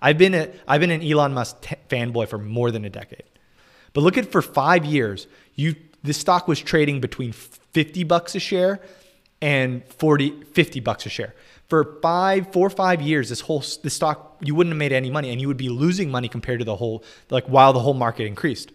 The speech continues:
during this time. And that's because it was so fledgling back then that the stock was highly valued based on the minimal revenues and cars they are actually delivering.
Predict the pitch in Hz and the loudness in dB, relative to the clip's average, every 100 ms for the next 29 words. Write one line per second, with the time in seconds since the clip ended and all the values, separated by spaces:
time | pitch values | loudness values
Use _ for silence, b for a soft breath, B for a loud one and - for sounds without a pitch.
0 | 131 139 123 104 - 127 120 - B B | -4 -2 -2 -6 -8 -8 -10 -20 B B
1 | B 143 143 - 156 175 147 131 - 156 | B -2 -2 -2 2 4 4 0 0 0
2 | 135 - 147 175 143 117 107 104 95 - | 0 -4 2 2 2 -4 -8 -6 -8 -8
3 | 104 98 117 B B B 135 131 135 - | -14 -12 -12 B B B -4 -2 -6 -6
4 | - 147 165 - - _ _ 160 170 127 | 2 4 4 -2 -16 _ _ -14 -6 -4
5 | 117 - - 151 156 127 120 135 110 117 | -4 -8 0 2 2 4 2 2 -2 -4
6 | 113 131 113 113 139 143 127 113 131 147 | -4 -4 -6 -8 -12 -8 -8 -4 -4 -2
7 | 143 135 120 123 120 120 113 107 - 117 | -2 -2 2 2 2 -2 -4 -6 -4 -4
8 | 107 107 107 - 131 113 - 110 104 - | -2 -4 -4 -6 -8 -8 -6 -8 -10 -10
9 | 113 120 113 | -10 -10 -12